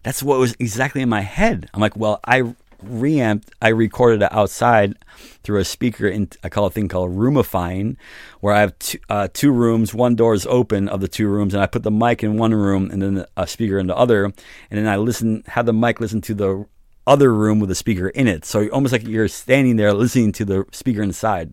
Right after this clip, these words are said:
the other room, you know, with the door open." And he was flashed, man. He was like, "Wow, like, that, I can't believe that's the exact sound I had in my head." So then he's like, "Hey, so, um,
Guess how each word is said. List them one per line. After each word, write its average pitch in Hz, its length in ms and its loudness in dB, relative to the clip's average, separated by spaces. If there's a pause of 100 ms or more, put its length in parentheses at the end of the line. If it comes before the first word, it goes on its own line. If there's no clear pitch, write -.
(140)
the 98 120 -10
other 117 220 0
room, 101 460 2
you 87 60 -6
know, 95 100 -2
with 104 120 2
the 104 60 0
door 113 220 4
open." 82 240 -6 (840)
And 113 100 -6
he 151 160 2
was 113 300 0
flashed, 127 720 0
man. 101 200 0
He 139 100 2
was 120 140 2
like, 87 180 -2 (180)
"Wow, 135 520 -4
like, 110 240 -8
that, 135 180 -4 (100)
I - 100 -8
can't 147 280 -2
believe 135 140 4
that's 117 140 2
the 110 40 -8
exact 120 460 -4
sound 120 240 0
I - 20 2
had 107 140 2
in 101 60 -2
my 95 100 -2
head." 101 240 -2 (800)
So 117 340 -2 (120)
then 131 200 0
he's 123 140 0
like, 117 120 -2
"Hey, 196 300 2
so, 156 300 2
um, 131 360 4